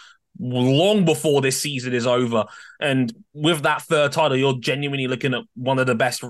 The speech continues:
F one drivers of all time. But you can't sit there, have this massive master plan, build this entire team around this generational prodigy, and then tell the other guy, "Go match him." It's not fair. It's, it's, it's, it's not a fair fight.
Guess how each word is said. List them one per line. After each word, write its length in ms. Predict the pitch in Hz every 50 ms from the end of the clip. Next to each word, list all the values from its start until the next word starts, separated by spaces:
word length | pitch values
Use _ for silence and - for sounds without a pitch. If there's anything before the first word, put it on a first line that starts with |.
| - -
F 200 | - 123 120 -
one 200 | - 127 123 120
drivers 380 | 113 123 120 117 113 117 117 113
of 120 | 117 113
all 160 | 120 113 110 110
time. 400 | - 139 139 131 113 95 90 - - - - - - - - -
But 120 | - 160
you 120 | 175 185 151
can't 340 | - - 240 269 302 320 240
sit 380 | - - - 277 233 233 139
there, 320 | 120 107 98 95 95 95 - - - - - -
have 160 | - 185 180
this 160 | 170 175 151 -
massive 520 | 175 175 180 208 233 233 - 294 262 220
master 400 | 220 220 220 220 208 - - 196
plan, 500 | 202 - - 180 165 127 104 95 92 95 _ _ _ - 123
build 260 | 123 196 233 233 190
this 180 | 202 190 - 185
entire 480 | 170 143 - - 202 226 254 262 254
team 320 | 226 - - 233 220 202 160
around 280 | 143 147 147 143 139
this 140 | 131 135 -
generational 720 | - 165 170 190 202 185 185 180 165 - - 165 160 139
prodigy, 580 | - - 160 165 156 143 127 117 117 98 95 - - - - -
and 120 | - 170 180
then 80 | 190
tell 300 | 185 - - 233 233 233
the 140 | 214 202 202
other 160 | 214 202 185
guy, 220 | 160 139 131 117 113
"Go 200 | 117 156 151 147
match 300 | 147 143 131 117 - -
him." 160 | 110 - - _ _ _ _ _ _ _ _ _ _ _ -
It's 160 | 226 233 -
not 160 | 339 311 -
fair. 340 | - - 359 294 233 202 - -
It's, 180 | 185 180 - 196
it's, 180 | 233 247 226
it's, 200 | 226 233 226 226
it's 200 | - 240 226 -
not 220 | 214 226 262 254 247
a 60 | 233
fair 260 | - - 233 220 214
fight. 480 | 214 - - 240 165 - - - -